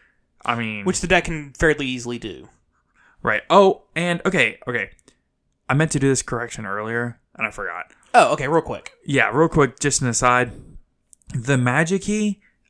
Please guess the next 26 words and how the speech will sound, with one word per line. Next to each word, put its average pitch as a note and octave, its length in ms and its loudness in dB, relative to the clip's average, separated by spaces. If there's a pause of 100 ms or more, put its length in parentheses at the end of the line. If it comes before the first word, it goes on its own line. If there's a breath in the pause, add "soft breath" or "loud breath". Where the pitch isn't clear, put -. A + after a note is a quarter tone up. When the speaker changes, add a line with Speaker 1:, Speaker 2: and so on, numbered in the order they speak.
(180)
Speaker 1:
and D#3 680 -4 (100)
the, B2 720 -6 (840)
uh, A2+ 540 -2
Sous E3 280 0
Speaker 2:
Sous - 0 -
Ship E3+ 300 2
Speaker 1:
Ships. - 340 -8
Speaker 2:
and E3+ 180 -2
the D3 60 -4
Penguin, C3+ 680 -4 (120)
all D#3+ 120 -2
the D#3 60 -4
new D3 100 -6
Penguin F#3 280 -4
cards A2+ 280 -6
that C#3 60 -8
we're C3+ 80 -8
gonna B2+ 120 -8
talk C#3+ 160 -4
about B2 340 -8
later. A#2 460 -8
Speaker 1:
Right, A#2 460 0 (100)
the B2+ 100 -8
Penguin C#3+ 300 0
support A#2+ 320 -6
cards. A2+ 300 -8